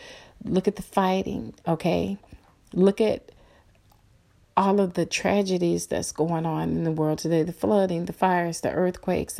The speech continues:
Again, you have the, you know, the military personnel that we just recently lost. I mean, come on, people, there's so much going on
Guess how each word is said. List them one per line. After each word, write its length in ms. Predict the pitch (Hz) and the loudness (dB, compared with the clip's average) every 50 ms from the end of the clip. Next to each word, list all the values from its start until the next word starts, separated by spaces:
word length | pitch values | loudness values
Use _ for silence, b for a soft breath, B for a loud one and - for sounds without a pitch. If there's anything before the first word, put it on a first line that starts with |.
| - - B B B B B B B B | -10 -12 B B B B B B B B
Again, 580 | B - 170 180 175 185 175 175 180 180 180 175 | B 2 4 4 6 6 6 6 6 4 4 2
you 140 | 170 175 175 | 2 2 2
have 300 | 175 170 170 165 170 170 | 4 2 2 2 2 2
the, 280 | 175 160 165 165 170 170 b b b b b b b b b - - _ - _ _ _ _ _ _ _ - - - | 2 2 2 2 0 -4 b b b b b b b b b -20 -20 _ -20 _ _ _ _ _ _ _ -20 -6 -2
you 380 | - 185 - - 196 190 196 180 | -2 -2 0 2 4 6 6 8
know, 180 | 175 170 165 | 6 6 4
the 180 | 165 165 - 180 | 4 4 4 6
military 560 | 185 196 190 196 196 190 190 - 190 185 180 | 6 6 6 6 4 4 4 4 4 4 4
personnel 540 | 175 - 190 180 180 - 185 180 170 170 165 | 2 2 2 2 2 2 0 2 2 2 2
that 140 | 165 165 170 | 2 2 2
we 100 | 185 180 | 2 2
just 320 | 175 - 175 175 - - | 2 2 0 0 0 0
recently 500 | 160 180 175 175 - 170 175 170 170 165 | 2 2 2 2 0 0 0 0 2 2
lost. 520 | 170 170 170 170 156 - 202 - - - - | 2 2 2 2 2 0 -2 -4 -6 -4 -2
I 60 | - | 0
mean, 260 | 208 196 185 180 190 | 2 2 2 0 -4
come 260 | - - - 233 214 | -6 -4 -2 0 2
on, 160 | 208 190 175 185 | 2 2 0 -2
people, 280 | - 196 180 - 175 | -2 -2 -2 0 -2
there's 300 | 175 - 185 190 185 180 | 0 2 2 2 0 0
so 260 | - - - 196 202 | -2 -2 0 0 2
much 320 | 208 214 214 208 208 - - | 2 0 -2 -2 -4 -4 -2
going 280 | - 185 190 190 190 | 0 0 0 0 -2
on 400 | 185 180 175 - 107 98 - - | -2 -2 -4 -4 -4 -4 -6 -6